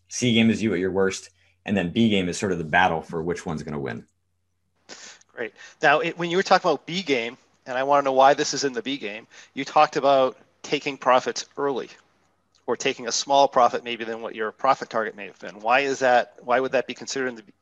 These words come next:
Speaker 2: B game? Wouldn't it be good just to close the trade and lock in the win?
Speaker 1: I mean, if that's part of your strategy, sure. But I mean, a lot of times that's, that's done out of fear, right? It's done out of, uh, some necessity, right? Not, not based off of your system. So,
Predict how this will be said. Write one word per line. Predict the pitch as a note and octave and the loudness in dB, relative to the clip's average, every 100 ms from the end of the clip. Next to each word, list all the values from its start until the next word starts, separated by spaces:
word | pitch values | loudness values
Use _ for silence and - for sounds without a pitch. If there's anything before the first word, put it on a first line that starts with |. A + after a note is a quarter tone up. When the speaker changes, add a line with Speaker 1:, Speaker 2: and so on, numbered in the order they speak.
| _ | _
Speaker 2:
B | - D3+ | -6 -4
game? | C#3 A2 - | -2 -4 -8
Wouldn't | G#2+ B2+ D3 | -8 -6 -4
it | D3+ | -4
be | C#3 | -2
good | C#3 D#3 | 2 2
just | - C3+ - | 2 -4 -6
to | B2+ | -10
close | - C3+ C#3 C3 | -4 0 0 0
the | |
trade | - C#3+ D3 | -2 0 0
and | D3+ | 0
lock | B2+ C#3 C#3+ | 4 2 2
in | C#3+ | -6
the | |
win? | B2 C#3 E3+ - - - - - - - - | -4 -6 -8 -18 -20 -20 -20 -20 -20 -20 -4
Speaker 1:
I | |
mean, | B2 G#2 | 2 4
if | |
that's | A#2+ A#2 | 4 4
part | C3 A#2+ | 4 4
of | |
your | A2 | 4
strategy, | A2+ A2 B2+ F2 | 4 4 4 0
sure. | F2 B2 G#2 | -2 0 2
But | F2+ F2 | 2 0
I | |
mean, | E2+ F#2+ | 0 0
a | F2+ | 2
lot | F#2+ | 2
of | G2 | 2
times | G2+ F#2 | 0 -2
that's, | E2+ - | -4 -8
that's | - F#2+ F2 | -4 -4 -2
done | E2+ A2 | 2 4
out | G2+ F2 | 4 2
of | |
fear, | - - A2+ E2+ D#2+ F2 _ - - _ | -2 0 2 2 0 -4 _ -20 -20 _
right? | D#2+ D#2+ | -2 0
It's | E2+ | -2
done | - G#2 | -2 2
out | G2 F2+ | 2 2
of, | E2+ - - | -2 -8 -8
uh, | D#2+ D#2+ D2+ | -4 -4 -4
some | - G#2+ F#2+ F#2+ D#2+ - - - - | -4 -2 0 -2 -6 -14 -20 -20 -6
necessity, | G#2 F#2+ - G#2+ - A#2 D#2+ D2 | -4 -2 2 2 2 -2 -2 -4
right? | E2 E2+ D#2+ | -2 -2 0
Not, | F#2+ F#2 - - | 0 0 -2 -8
not | F#2+ F#2+ F2+ | -2 -2 0
based | F#2+ E2 | -4 -2
off | E2 D2+ | -6 -6
of | D2+ | -8
your | C#2+ | -10
system. | C2+ D2+ D2+ - A#1 | -10 -10 -12 -14 -14
So, | - E2+ C2+ | -8 -6 -8